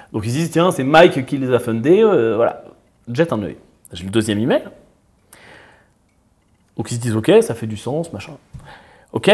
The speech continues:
combien ça peut coûter à ton avis ? OK, basé sur les discussions avec le mec de Sequoia, aux alentours de cinquante millions. Donc les mecs de Google disent, OK, ils ont first mover advantage. Nous, à Google,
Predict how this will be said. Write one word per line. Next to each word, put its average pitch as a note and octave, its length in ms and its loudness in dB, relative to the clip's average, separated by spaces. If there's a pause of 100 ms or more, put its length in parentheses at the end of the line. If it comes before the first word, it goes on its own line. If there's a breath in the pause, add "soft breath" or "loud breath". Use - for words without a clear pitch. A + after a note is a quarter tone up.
(100)
combien F#3 180 4
ça F3+ 140 6
peut E3 400 6
coûter D#3 300 -2
à E3 40 0
ton C#3 140 -4
avis ? F3 300 -4 (200)
OK, C3 200 0 (100)
basé E3+ 280 6
sur G3 160 0
les F3 100 6
discussions E3+ 560 -4
avec D3 160 -2
le D3 80 -2
mec D3 160 -4
de C#3 80 -4
Sequoia, C#3 760 0 (140)
aux D3 160 0
alentours C#3+ 240 0
de - 60 -12
cinquante D3+ 260 -6
millions. A#2 240 -6 (560 soft breath)
Donc F#2 100 -12
les G#2 80 -4
mecs A2 140 0
de G#2+ 80 -2
Google A2 300 0
disent, G#2+ 160 -4
OK, F#2+ 160 -4
ils A#2+ 500 2
ont G2+ 80 -12
first - 240 -10
mover A2+ 240 -4
advantage. A2+ 640 -4 (200 loud breath)
Nous, D#3 320 2
à B2 60 4
Google, B2+ 560 2